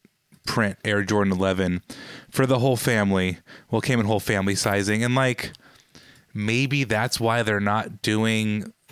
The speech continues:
I mean, we have the Cherry eleven this year. But, I mean, some years there was three Air Jordan eleven releases. There's two. Um, this last week or two weeks ago, recently, we had the women's exclusive Navy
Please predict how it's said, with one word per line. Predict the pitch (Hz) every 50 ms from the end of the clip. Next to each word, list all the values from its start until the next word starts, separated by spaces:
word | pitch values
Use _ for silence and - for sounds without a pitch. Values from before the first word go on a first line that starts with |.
| - _ _ _ _ _ _ _ _ _ _ _ _ _ _ _ _ _ _ _ -
I | -
mean, | 120 120 117 113
we | 107 131
have | 131 -
the | 110
Cherry | 95 - - 135 123 113
eleven | 104 98 98 92 87 90 90 90
this | 92 87 - - -
year. | 90 87 90 92 _ _ - - - - - - _ _
But, | - 127 127
I | 135
mean, | 127 101
some | - - 165 185 185
years | 156 127 110 98
there | 117 104
was | 95 - -
three | - - 90 92 107 110 117 120 123 113
Air | - 110 113 117
Jordan | 110 120 120 127 123 120
eleven | 117 123 123 117 123 120
releases. | 120 117 117 123 120 - - 120 107 95
There's | 92 92 - -
two. | - - - 117 117 113 113 110 110 107 101 - _ _ - - - - - - - -
Um, | 104 101 95 98
this | 110 110 - -
last | 104 104 113 113 - - -
week | 117 120 120 -
or | 104 95
two | - - 127 120
weeks | 113 117 113 - -
ago, | 120 110 117 117 117 120 123 113 - -
recently, | 123 107 113 120 117 - 131 110 113 117 117 117 113 110 - - - -
we | 107 107
had | 101 107 104 98 95
the | 98 95 92 - -
women's | - 113 113 110 110 113 107 101
exclusive | 113 101 - - 120 110 - - 117 107 104 98
Navy | 98 101 104 107 107 95 107 110 107 107 107